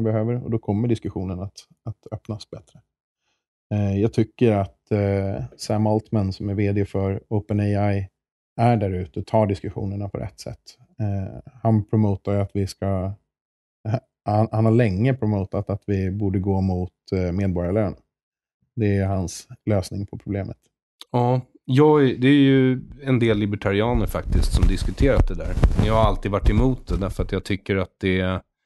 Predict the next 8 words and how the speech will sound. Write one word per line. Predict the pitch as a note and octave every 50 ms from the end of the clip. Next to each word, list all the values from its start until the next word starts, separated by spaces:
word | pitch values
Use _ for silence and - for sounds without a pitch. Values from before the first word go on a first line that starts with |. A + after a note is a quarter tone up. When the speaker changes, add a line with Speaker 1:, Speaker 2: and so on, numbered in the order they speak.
| _ _ _ _ _ _ _ _ _ _ _ _ _ -
Speaker 2:
eh, | G#2+ G2+ F#2 F#2 F2+ F2+ F2+ F2+ F2+ E2 - _
är, | - G#2+ G2+ G2 F#2+ F#2 F#2 F2+ F2 E2 - D#2 E2 D2+ - - _ _ _ _ _ _ _ _
vad | - G2+
ska | - - G2+
man | G2
säga, | - G#2 F#2+
neg- | G2 G#2 A2+ B2 B2 A#2
Speaker 1:
Socialism. | A#2+ - - C3+ - C#3+ C3 C3+ C3 E3+ D3+ - -